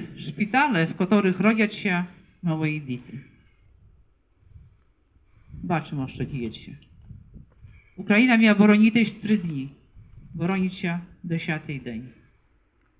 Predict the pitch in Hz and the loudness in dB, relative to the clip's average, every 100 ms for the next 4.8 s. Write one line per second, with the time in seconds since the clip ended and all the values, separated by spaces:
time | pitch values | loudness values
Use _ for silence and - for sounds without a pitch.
0 | _ - - - - - - - - - | _ -20 -20 -20 -20 -20 -20 -20 -20 -20
1 | - - - - - 180 180 190 190 185 | -20 -20 -20 -20 -10 -2 -2 0 -2 -2
2 | 175 165 - - - _ - _ _ _ | -4 -4 -6 -16 -20 _ -20 _ _ _
3 | _ _ _ _ _ _ _ _ - 180 | _ _ _ _ _ _ _ _ -8 -4
4 | 180 185 - 240 - 254 233 | -2 -2 -2 -4 0 2 2